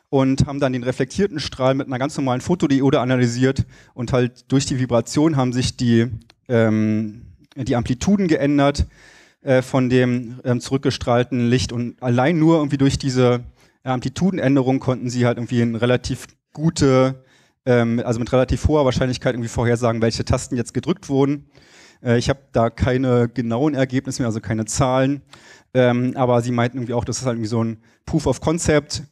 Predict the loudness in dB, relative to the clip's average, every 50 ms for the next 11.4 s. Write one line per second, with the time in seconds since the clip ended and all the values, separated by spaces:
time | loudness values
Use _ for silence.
0 | _ _ _ -4 -2 -2 0 0 -2 -2 -2 -2 0 2 2 2 0 0 -2 -2
1 | -2 -4 -4 -2 -2 -2 0 0 0 2 2 0 2 2 0 2 2 0 0 0
2 | -2 -2 -2 -2 -2 -2 -2 -2 0 0 0 0 -2 -2 -2 2 2 2 2 2
3 | -2 -6 -4 -2 -2 -2 0 0 0 0 0 0 0 0 2 2 0 0 0 -2
4 | -2 -2 0 2 2 2 0 -2 -10 -20 _ -4 -4 -4 -2 0 0 0 0 0
5 | -4 -4 -2 -2 -2 0 0 2 2 2 2 0 -2 -12 -18 _ _ -20 -20 _
6 | _ 0 2 2 2 2 0 -2 -4 -2 0 -2 -2 -2 0 -2 -2 0 0 0
7 | 0 0 -2 -2 -4 -4 -4 -4 -2 0 0 -2 -2 -4 -4 0 0 2 2 2
8 | 0 0 -2 -2 -2 -2 -2 -2 -2 -2 -2 -2 -2 -2 0 2 2 2 2 2
9 | 0 -2 -2 -6 _ _ -20 -20 -20 _ _ _ -2 -2 0 0 0 -2 0 0
10 | 0 0 0 0 0 -2 0 -2 -2 -4 -4 -4 -2 -2 -2 -2 -2 -2 0 0
11 | 2 0 0 0 -4 -4 -6